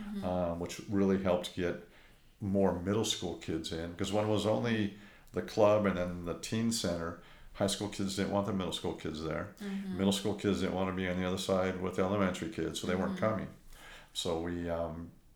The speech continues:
Speaker 2: you know, we did a little, um, study and, and brought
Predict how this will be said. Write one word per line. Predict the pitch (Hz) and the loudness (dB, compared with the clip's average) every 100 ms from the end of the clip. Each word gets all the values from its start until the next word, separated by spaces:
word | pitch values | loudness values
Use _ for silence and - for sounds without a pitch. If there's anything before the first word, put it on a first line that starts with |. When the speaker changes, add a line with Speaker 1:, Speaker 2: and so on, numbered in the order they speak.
| - - - | -20 -20 -12
Speaker 2:
you | 87 | -10
know, | 82 | -8
we | 78 | -6
did | 82 | -6
a | 82 | -4
little, | 85 85 80 78 | -2 -2 -2 -2
um, | 78 76 76 76 78 - - - - - - | -2 -2 -4 -6 -10 -14 -16 -20 -20 -20 -8
study | - - 107 92 98 95 | -4 2 4 6 4 2
and, | 80 80 | 0 -4
and | 85 | -4
brought | - 90 90 | 2 4 4